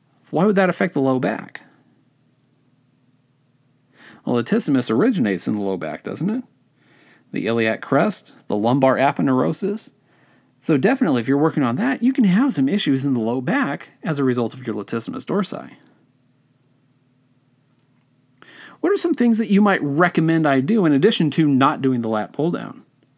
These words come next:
And it doesn't have to be exercise specific either. What are some things you would recommend I do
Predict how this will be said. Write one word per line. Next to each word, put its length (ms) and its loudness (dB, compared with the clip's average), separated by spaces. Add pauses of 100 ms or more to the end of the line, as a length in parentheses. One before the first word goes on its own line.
(540)
And 100 2
it 40 4
doesn't 240 4
have 140 2
to 80 0
be 420 4 (1300)
exercise 580 2
specific 720 -2
either. 380 0 (380)
What 140 2
are 60 2
some 160 0
things 240 0
you 80 0
would 120 2
recommend 520 0
I 140 0
do 440 -2